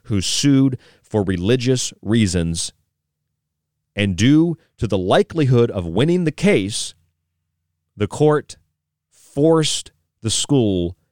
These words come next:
to allow the students to remain on the Western Michigan University sports team without a vaccine. And a Northern New York judge, Northern District of New York judge,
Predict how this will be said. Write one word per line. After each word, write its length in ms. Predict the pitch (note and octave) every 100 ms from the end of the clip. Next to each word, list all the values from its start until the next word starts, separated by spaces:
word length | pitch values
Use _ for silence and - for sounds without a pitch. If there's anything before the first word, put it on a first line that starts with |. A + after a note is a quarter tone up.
| _ _
to 160 | G#2+
allow 400 | F#2 G2+ A2+ A#2
the 140 | A2+ G#2
students 680 | - A#2 G#2+ F#2 E2+ - - _ _ _
to 120 | F#2+
remain 580 | F2+ F2+ G2 G2+ G2+ G2 F#2
on 140 | F2+
the 80 | E2+
Western 480 | F2+ F#2 - F2+ F2
Michigan 500 | E2+ - E2+ E2+ E2
University 760 | E2+ D#2 D#2+ D#2 F2 D#2+ D2+ -
sports 540 | - - E2+ D#2+ -
team 460 | - F2 C#2 B1+ - _ _ _ _ _ _ _ _ _
without 680 | G2 F#2 - A2+ B2+ G#2+ - -
a 120 | - F2
vaccine. 680 | F2 E2 - - E2 G#1+ - _ _ _ _ _ _ _ _ _ _ -
And 140 | F#2
a 60 | F2
Northern 580 | G2+ C#3+ D3+ D3+ D3 - _ F#2+
New 160 | B2
York 400 | C3 A#2+ C3+ - -
judge, 560 | F#2+ G#2 E2 E2+ - - _ _ _ _ _ _ _ _ _ _ _ _ _ _ _ _ _ _ _ _ _ _
Northern 380 | E2 A#2 A#2 A2
District 360 | A#2 - A#2+ A2
of 120 | G#2
New 80 | A2
York 280 | G#2 G2+
judge, 520 | - F#2+ C#2+ C#2 -